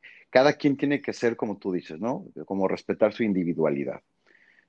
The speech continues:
Pero, pero también en este proceso muchas veces uno aprende que las similitudes son buenas, ¿no? En-, encontrar cosas en común, eh,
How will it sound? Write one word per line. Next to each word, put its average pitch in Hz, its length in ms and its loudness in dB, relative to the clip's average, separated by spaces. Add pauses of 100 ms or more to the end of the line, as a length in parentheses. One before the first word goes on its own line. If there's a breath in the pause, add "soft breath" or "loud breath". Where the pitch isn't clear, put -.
Pero, 110 340 6
pero 117 340 6
también 135 400 4
en 151 100 2
este 151 160 -4
proceso 135 640 -2
muchas 110 320 -4
veces 123 160 -4
uno 127 100 -2
aprende 110 380 -2
que - 360 -12
las 95 180 -6
similitudes 101 540 4
son 110 200 2
buenas, 107 360 4
¿no? 127 160 -2
En-, 92 300 -8
encontrar 85 400 -6
cosas 101 300 -6
en 90 100 -8
común, 104 760 2 (400 loud breath)
eh, 85 840 4